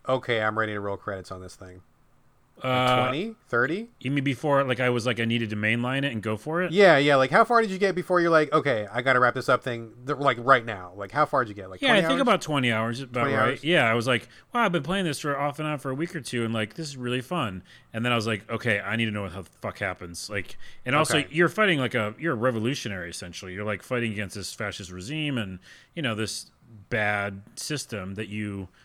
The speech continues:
Speaker 2: don't like, and they keep fucking you over, so you wanna, like, topple it. Um, again, a lot of the stuff is prescient, as they say. Is that right?
Speaker 1: Absolutely. Yeah, no, you're dead correct.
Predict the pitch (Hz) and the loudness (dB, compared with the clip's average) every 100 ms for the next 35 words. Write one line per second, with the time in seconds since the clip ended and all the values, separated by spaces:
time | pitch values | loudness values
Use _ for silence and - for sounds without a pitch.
0 | _ - 123 107 143 139 123 107 101 120 | _ -2 -2 0 0 0 -2 -6 -6 -10
1 | 95 104 101 95 127 117 101 - 101 104 | -10 -10 -10 -6 -6 -6 -8 -8 -6 -6
2 | 104 104 95 90 - - 143 151 85 76 | -4 -4 -6 -8 -12 -8 -6 -6 -10 -16
3 | - - - - - - - 101 95 95 | -20 -20 -20 -20 -20 -20 -10 -6 -4 -4
4 | 123 151 101 110 135 143 127 135 120 123 | 0 2 2 2 0 -2 -2 -2 -2 -2
5 | 107 - _ _ - - 147 - 180 180 | -4 -8 _ _ -10 -6 -4 -4 -4 -4
6 | 185 - - _ - 156 175 170 180 180 | -6 -12 -16 _ -12 -6 -4 -4 -2 -2
7 | 185 185 _ _ _ _ _ _ - 147 | -2 -4 _ _ _ _ _ _ -12 -8
8 | 151 180 175 131 - 127 135 123 143 170 | -2 -2 0 -4 -4 -2 -2 0 0 2
9 | 190 170 170 117 127 135 160 156 - | 0 0 -4 -4 -6 -4 -2 -2 -4